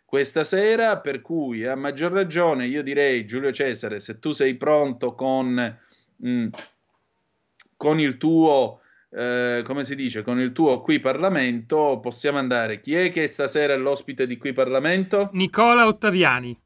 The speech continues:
Speaker 1: Perfetto, allora adesso Qui Parlamento, poi dopo di noi Passaparola, giusto?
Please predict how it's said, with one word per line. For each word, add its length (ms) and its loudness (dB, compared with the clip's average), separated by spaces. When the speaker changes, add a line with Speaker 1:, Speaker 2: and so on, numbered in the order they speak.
Speaker 1:
Perfetto, 580 -2
allora 760 -4
adesso 580 -2
Qui 140 -8
Parlamento, 800 -2
poi 260 2
dopo 260 -2
di 120 -8
noi 600 -4
Passaparola, 920 0
giusto? 680 -6